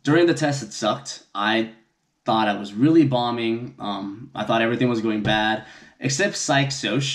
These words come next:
That was the only time during the test where I, where I felt like, "All right, Javi, you're doing this. Um, this is, this is working out for you, bud," which is good because I felt like that was the hardest part to study for me. So then after the test, uh, I went to GameStop.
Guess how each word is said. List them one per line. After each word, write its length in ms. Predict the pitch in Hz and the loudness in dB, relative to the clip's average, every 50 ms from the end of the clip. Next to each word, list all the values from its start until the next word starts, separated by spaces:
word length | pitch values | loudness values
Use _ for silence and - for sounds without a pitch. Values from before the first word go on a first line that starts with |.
| - - - | -8 -6 -2
That 160 | 117 127 151 | 0 2 4
was 120 | 165 151 | 4 4
the 100 | 139 156 | 4 2
only 220 | 139 123 131 135 135 | 2 4 4 4 4
time 420 | 131 127 127 117 117 120 120 117 | 2 0 -2 -2 0 0 -2 -2
during 220 | 107 113 113 113 110 | -2 0 0 0 0
the 60 | 107 | -2
test 320 | - - 107 107 107 - | -2 -2 -2 -2 -2 -2
where 100 | - 107 | -4 0
I, 200 | 107 107 107 107 104 - - | 2 2 2 0 -2 -6 -6
where 140 | 113 110 | -2 0
I 80 | 107 104 | 0 0
felt 200 | 104 - 104 104 | -2 -4 -4 -4
like, 340 | 101 98 95 98 101 - _ - - - - - - - - _ _ _ | -2 -4 -4 -6 -8 -12 _ -20 -20 -20 -20 -20 -20 -20 -20 _ _ _
"All 80 | - 117 | 0 2
right, 140 | 107 104 101 | 2 2 2
Javi, 300 | 104 101 98 98 98 98 | 0 -2 -2 -2 -2 -2
you're 100 | 107 107 | -2 0
doing 260 | 110 107 101 101 98 | 0 0 0 0 -2
this. 240 | - - - - - | -4 -8 -10 -10 -10
Um, 380 | - - - - 113 113 - - _ - | -10 -10 -10 -10 -12 -14 -14 -18 _ -4
this 140 | 131 131 139 | 2 4 4
is, 200 | 131 123 117 110 | 6 4 4 2
this 180 | 135 127 135 | 0 0 2
is 80 | 143 135 | 2 2
working 260 | 127 123 120 120 113 | 2 0 0 0 -2
out 140 | 107 101 104 | -2 -2 -4
for 100 | 113 104 | -4 -4
you, 120 | 101 98 | -4 -4
bud," 360 | 98 104 95 98 101 101 - - - - - - - | -4 -4 -4 -4 -6 -6 -10 -16 -20 -20 -20 -20 -20
which 200 | - - 135 135 | -4 0 2 4
is 140 | 143 143 135 | 4 4 4
good 220 | - 175 202 180 147 | 4 4 2 4 2
because 260 | 165 156 143 131 - | 2 2 2 0 0
I 100 | 113 123 | 0 -2
felt 180 | 131 - 147 | 0 0 0
like 160 | 131 123 - - | 0 0 0 0
that 120 | 110 107 | -2 0
was 140 | 113 117 110 | 0 0 -2
the 100 | 104 101 | -2 -4
hardest 420 | 101 - 107 107 107 104 - - - | -2 -2 0 0 0 -2 -6 -6 -2
part 220 | 110 104 104 101 | -2 -2 -2 -2
to 80 | - 104 | -6 -8
study 300 | - - 98 101 107 104 | -6 -6 -4 -4 -4 -6
for 180 | - 107 101 | -4 -4 -2
me. 320 | 101 104 101 107 127 135 - - _ _ _ - _ | 0 0 0 0 -2 -4 -8 -16 _ _ _ -20 _
So 180 | - - 185 190 | -6 -2 0 2
then 260 | 175 170 165 160 160 | 4 4 4 4 2
after 280 | 156 151 190 208 - 269 | 0 -2 -4 -2 -2 -2
the 120 | 240 208 | -2 -2
test, 480 | - - 147 135 135 135 - - - - | 0 0 2 2 2 2 0 -2 -8 -8
uh, 480 | - - 120 120 123 120 117 117 120 117 | -4 0 2 2 4 4 4 2 2 0
I 80 | 120 | -2
went 180 | 117 123 131 131 | 0 0 0 0
to 80 | 135 - | 0 0
GameStop. 640 | 147 156 160 151 139 - 190 180 175 180 180 - | 0 0 2 0 0 -2 -2 -2 -2 -2 -4 -6